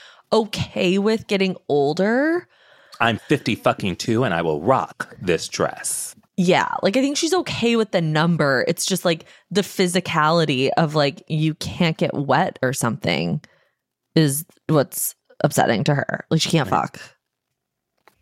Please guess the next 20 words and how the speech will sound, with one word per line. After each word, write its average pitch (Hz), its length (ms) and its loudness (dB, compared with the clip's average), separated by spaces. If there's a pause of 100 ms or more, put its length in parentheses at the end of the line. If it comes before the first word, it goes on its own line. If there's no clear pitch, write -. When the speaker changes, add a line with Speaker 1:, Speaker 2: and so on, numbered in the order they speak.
(1400)
Speaker 2:
Well, 95 200 4
she - 180 -2
could, 120 380 2
'cause 82 200 -8
she 92 160 -2
was 87 260 0
fucking 110 440 -2
Nikki 80 460 -2
l-, 90 240 -4 (240)
left 101 320 2
and 90 140 0
right. 95 260 2
I 147 140 2
did 185 280 2
like 233 280 0 (560)
that 117 320 2
line 98 340 0
where 95 100 2
Big 107 300 -2
says, 92 800 -4